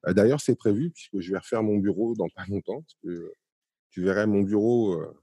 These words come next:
il y a cinq ans, il y avait pas un bouquin dessus, et là, aujourd'hui, j'ai plus de place. J'ai tellement de bouquins que je sais plus où les mettre.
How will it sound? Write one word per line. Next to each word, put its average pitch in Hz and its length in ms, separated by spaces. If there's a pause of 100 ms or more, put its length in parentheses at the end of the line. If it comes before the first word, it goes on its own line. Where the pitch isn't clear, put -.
(380)
il 85 60
y 95 60
a 87 260
cinq 110 280
ans, 127 80
il 123 60
y 101 40
avait 87 160
pas 117 100
un 120 140
bouquin 110 340
dessus, 107 440
et 90 40
là, 90 100
aujourd'hui, 92 380
j'ai 87 120
plus - 120
de 80 40
place. 101 340 (120)
J'ai 80 120
tellement 101 260
de 104 60
bouquins 101 300
que 101 60
je 98 40
sais - 160
plus - 140
où 104 40
les 87 80
mettre. 95 260